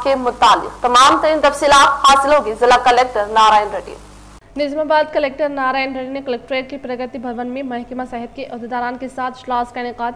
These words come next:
Speaker 2: अमल में लाते हुए कहा कि जिले के तमाम मौजाद म्यूनसिपालिटी में मुकम्मल सतह पर सर्वे plan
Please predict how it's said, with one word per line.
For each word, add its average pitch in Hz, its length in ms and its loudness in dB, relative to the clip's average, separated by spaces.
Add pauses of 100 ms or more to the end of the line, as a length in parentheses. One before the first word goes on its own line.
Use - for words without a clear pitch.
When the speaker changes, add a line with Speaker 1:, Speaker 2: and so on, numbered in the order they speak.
(120)
Speaker 2:
अमल 240 200 -10
में 240 80 -8
लाते 233 200 -6
हुए 247 120 -10
कहा 247 240 -4
कि 311 200 -16
जिले 277 220 2
के 330 100 -8
तमाम 311 320 -6
मौजाद 277 500 -2
म्यूनसिपालिटी 254 560 -6
में 262 120 -6
मुकम्मल 247 340 -6
सतह 254 320 -6 (120)
पर 262 180 -4
सर्वे 247 420 -6
plan 247 240 -4